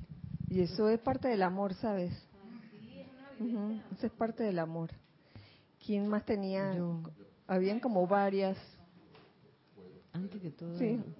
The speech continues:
Speaker 1: bueno, dale, Gis. Ajá.
Speaker 2: Ya
Speaker 1: Ajá,
Speaker 2: que estaba
Speaker 1: allá.
Speaker 2: hablando Lorna, dice
Speaker 1: Y después
Speaker 2: Juan Medina de México, referente a lo que nos comparte Lorna, creo que sería muy bueno no enganchar ni calificar discordantemente, sino dar gracias,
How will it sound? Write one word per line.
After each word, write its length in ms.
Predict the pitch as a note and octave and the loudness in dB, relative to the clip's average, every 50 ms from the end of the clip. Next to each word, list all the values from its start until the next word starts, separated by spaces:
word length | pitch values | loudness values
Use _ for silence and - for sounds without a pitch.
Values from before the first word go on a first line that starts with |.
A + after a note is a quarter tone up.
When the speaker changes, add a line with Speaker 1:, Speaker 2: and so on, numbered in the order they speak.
| - - | -14 -2
Speaker 1:
bueno, 360 | - F#3+ F#3+ F3 E3 E3+ E3 - - - - | 2 2 4 4 2 0 -2 -6 -10 -16 -8
dale, 320 | - G3 A3 G3+ F#3 F#3 F3 | 0 2 4 4 6 4 2
Gis. 260 | A3 A#3 B3+ A3 - - - - - - - - - - - _ _ | 2 0 -2 -2 -2 -6 -12 -20 -20 -20 -20 -20 -20 -20 -20 _ _
Ajá. 280 | - F#3+ F#3 G3 F3+ D#3+ - - - - - - A2+ A2+ - - - - - - - - D3 D3 D3+ | -4 -2 -2 -2 -2 -4 -6 -12 -20 -20 -20 -20 -18 -18 -20 -20 -20 -20 -20 -20 -14 -12 -10 -8 -6
Speaker 2:
Ya 100 | - F#3+ | -4 -2
Speaker 1:
Ajá, 80 | G#3+ G#3+ | 0 0
Speaker 2:
que 60 | F3+ | 0
estaba 100 | - F3+ | 2 2
Speaker 1:
allá. 160 | F#3 F#3 G3+ G3+ | 4 4 4 4
Speaker 2:
hablando 320 | F#3+ F#3 F#3+ F#3+ F#3+ F#3+ F3+ | 4 2 2 2 2 2 2
Lorna, 540 | F3 F3 E3 D3+ D3+ D3+ D#3 D#3 E3 E3+ E3 D#3+ - | 2 2 2 0 0 -2 -4 -4 -6 -6 -8 -10 -12
dice 640 | - D3+ D#3 E3+ D#3 - - D#3+ D#3 D3+ C#3+ - - _ _ _ _ _ _ _ _ _ _ _ | -10 -4 -4 -2 -2 -2 -4 -4 -4 -4 -4 -6 -8 _ _ _ _ _ _ _ _ _ _ _
Speaker 1:
Y 80 | - F#3+ | -4 -2
después 260 | F#3 F3 E3 B2+ F3+ E3 | 0 0 0 -2 0 0
Speaker 2:
Juan 200 | G3 F#3 F3+ F3 | 2 2 4 4
Medina 340 | E3+ D#3+ D#3+ D#3+ D#3+ D#3+ D#3 | 2 2 2 2 2 2 2
de 120 | D3+ D3 | 2 2
México, 460 | C#3 C#3 C3+ C#3+ C#3+ C#3 - - D3+ | 2 0 0 0 -2 -2 -2 -4 -2
referente 480 | D3 D#3+ D#3+ C#3 D#3 E3 E3+ E3 D#3+ E3+ | 0 0 0 0 0 0 0 0 0 0
a 40 | E3 | 0
lo 140 | D#3+ D#3 D3 | 0 -2 -2
que 80 | D3+ | -2
nos 140 | D3+ D#3 D3 | -2 -2 -4
comparte 440 | - D#3 D#3 D3+ F3+ F3+ F#3 - G#3 | -4 -6 -4 -4 -4 -4 -4 -2 -2
Lorna, 380 | G3 F3+ E3+ D#3+ D#3+ D#3+ D#3 | 0 0 0 -2 -2 -4 -4
creo 220 | D#3 - E3 F3+ F3+ | -4 -4 -4 -4 -4
que 100 | F#3 G3+ | -4 -4
sería 260 | - F#3 D#3 D#3 D#3 | -4 -2 -2 0 0
muy 140 | D#3+ E3+ F3 | 0 0 0
bueno 380 | E3+ E3 F3 E3+ E3+ E3+ F3+ F3 - - - - _ _ _ | 0 0 0 2 2 2 0 -2 -6 -14 -20 -20 _ _ _
no 80 | D#3 E3 | 0 2
enganchar 500 | E3+ E3 D#3+ E3 E3+ D#3 - F3+ F3 E3+ | 2 2 2 2 0 0 0 -2 -2 0
ni 140 | F3 F#3 E3 | -2 -2 -2
calificar 520 | E3 D#3+ D3 C3 - C3+ - D3+ C#3+ D3+ | -2 -2 -4 -4 -6 -6 -4 -2 -2 -2
discordantemente, 800 | D#3 D#3+ - E3+ D3 C#3 C3+ C3+ C#3 C#3 D3+ D3+ D3+ D3+ D3+ F3 | -2 -4 -4 -2 -2 0 0 -2 -2 -2 -2 0 0 0 -2 -2
sino 220 | D3+ D#3+ D3 C#3 C3+ | -2 -2 0 0 0
dar 220 | C3+ C3+ C#3 C#3+ | 0 0 -2 -2
gracias, 500 | C3+ D3 D3 C#3 C#3+ C3+ - C3+ B2+ C3+ | -2 -2 -2 -2 -2 -4 -6 -6 -6 -6